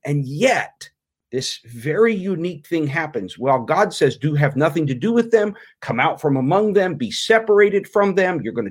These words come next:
dress different, you're gonna talk different, you're gonna act different," he still puts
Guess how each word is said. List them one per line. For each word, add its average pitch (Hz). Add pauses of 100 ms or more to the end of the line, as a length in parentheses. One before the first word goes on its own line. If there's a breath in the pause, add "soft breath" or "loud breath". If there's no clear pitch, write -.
dress 180
different, 185
you're -
gonna -
talk 185
different, 165
you're 104
gonna 110 (120)
act 185
different," 170 (400 loud breath)
he 214
still 262
puts 233